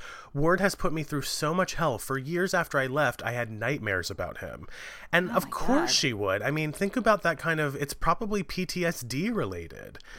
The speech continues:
Speaker 1: Um,
Speaker 2: Absolutely it is.
Speaker 1: Yeah. In February of nineteen eighty-one, Ward enlisted in the U S Navy Reserve, and then in April of that year, one of Ward's teenage relatives accused him of rape. Ugh, this,
Speaker 2: Jesus.
Speaker 1: this guy.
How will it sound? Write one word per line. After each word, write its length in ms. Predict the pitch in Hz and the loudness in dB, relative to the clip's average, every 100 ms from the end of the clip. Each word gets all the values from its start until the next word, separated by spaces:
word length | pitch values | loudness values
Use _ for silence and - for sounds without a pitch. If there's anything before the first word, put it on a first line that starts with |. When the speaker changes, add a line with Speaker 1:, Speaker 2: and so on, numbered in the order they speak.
| - - - | -16 -12 -2
Speaker 1:
Um, 220 | 127 123 | 2 4
Speaker 2:
Absolutely 800 | 123 120 151 127 151 196 165 139 | 2 -2 -6 -6 -6 -6 -6 -6
it 100 | 131 | -6
is. 360 | 123 127 127 - | -8 -10 -12 -6
Speaker 1:
Yeah. 340 | 135 123 113 110 - - - | -2 0 0 -2 -10 -10 -2
In 100 | 175 | -2
February 500 | - 190 208 233 208 | 2 2 4 6 6
of 100 | 165 | 4
nineteen 420 | 151 160 156 160 | 2 0 0 -2
eighty-one, 640 | 143 139 135 131 127 120 113 | 0 0 0 2 2 2 -2
Ward 340 | 120 147 196 233 | -2 2 4 4
enlisted 440 | 196 151 - 156 | 2 0 -2 -2
in 120 | 143 | -2
the 60 | 120 | -2
U 180 | 120 139 | -2 0
S 180 | 147 143 | 0 -2
Navy 380 | 127 120 156 123 | -2 -2 0 -2
Reserve, 580 | 104 104 98 95 101 113 | -2 0 0 0 -2 -2
and 140 | 131 | -2
then 140 | 135 | 0
in 100 | 131 127 | -2 -2
April 380 | 147 220 - 131 | 0 0 2 2
of 80 | 110 | 2
that 220 | 110 107 | 0 -2
year, 260 | 107 110 110 | -2 -2 0
one 180 | 123 | 0
of 140 | 143 139 | -2 0
Ward's 240 | 135 120 | 0 0
teenage 400 | - 175 175 151 | -4 -4 -2 -2
relatives 680 | 120 127 180 - 120 107 104 - - | 0 0 2 0 -2 -4 -6 -10 -10
accused 480 | - - - 190 196 | -8 -6 -4 -2 -2
him 160 | 196 156 | -2 -2
of 280 | 110 95 92 | -2 -4 -2
rape. 400 | 117 98 - - - - - - - - - | -4 -4 6 6 6 -2 -12 -16 -18 -10 4
Ugh, 240 | 156 156 - | 6 6 2
this, 40 | 143 156 - | 0 0 -2
Speaker 2:
Jesus. 120 | - - - | -6 -12 -4
Speaker 1:
this 180 | 151 - | -4 0
guy. 420 | 131 117 101 | 0 2 0